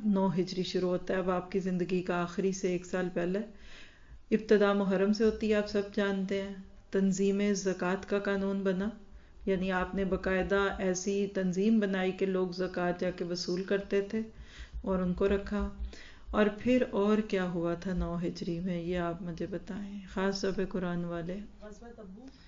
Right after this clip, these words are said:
Speaker 1: ग़ज़वा तबूक, शाबाश। रजब नौ हिजरी, नवंबर छः सौ पैंतीस ईस्वी बनता है ग़ज़वा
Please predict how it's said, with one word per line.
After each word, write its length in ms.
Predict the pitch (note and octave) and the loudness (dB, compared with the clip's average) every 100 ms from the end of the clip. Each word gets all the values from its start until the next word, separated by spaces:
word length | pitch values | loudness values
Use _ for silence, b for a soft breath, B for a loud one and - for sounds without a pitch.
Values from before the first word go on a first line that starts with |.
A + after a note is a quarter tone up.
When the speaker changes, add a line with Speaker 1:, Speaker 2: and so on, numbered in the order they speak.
| B - - | B -20 -12
Speaker 1:
ग़ज़वा 320 | F3+ - D#3+ F3 | -10 -8 -10 -12
तबूक, 680 | - G3+ G#3 F#3+ _ - - | -12 -14 -14 -16 _ -20 -14
शाबाश। 580 | - - D#3+ - F#3+ - - b b b b | -8 -6 -4 -6 -8 -12 -16 b b b b
रजब 440 | G#3+ G#3+ G3+ A#3 A#3 G3 | 6 6 8 6 4 -2
नौ 220 | F#3 F#3+ | 0 0
हिजरी, 680 | F#3 F#3 G3 G3 G3 G3 G3 B B B - | 2 0 0 0 2 0 -4 B B B 2
नवंबर 600 | G3+ G3+ G#3 G#3+ A3 A3 | 4 8 8 8 8 6
छः 180 | A3 G3 | 6 6
सौ 200 | G3 G3+ G3+ | 6 2 2
पैंतीस 560 | F#3 F#3 F3+ G#3 - G3 | 0 0 2 0 0 -2
ईस्वी 300 | F#3 - F#3+ | -2 -2 0
बनता 380 | F3+ E3+ E3+ F#3 | 0 -2 -2 -2
है 200 | F#3+ F#3+ B B B G3+ | -2 -4 B B B 2
ग़ज़वा 320 | F#3+ F#3+ | 2 6